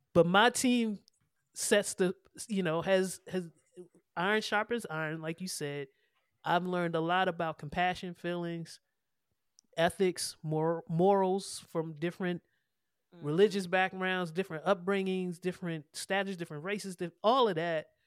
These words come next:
Speaker 1: mixed into one that is our crew.
Speaker 2: Yeah.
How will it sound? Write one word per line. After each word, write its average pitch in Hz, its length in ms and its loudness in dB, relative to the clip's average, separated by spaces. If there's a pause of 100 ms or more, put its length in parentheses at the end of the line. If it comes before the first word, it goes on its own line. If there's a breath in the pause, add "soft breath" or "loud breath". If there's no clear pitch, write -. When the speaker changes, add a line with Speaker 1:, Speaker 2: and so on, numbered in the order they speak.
(420)
Speaker 1:
mixed 185 400 -4
into 165 240 -8
one 185 520 -6
that 160 200 -2
is 165 220 -2
our 156 240 -2
crew. 247 540 -6 (2250)
Speaker 2:
Yeah. 147 100 -20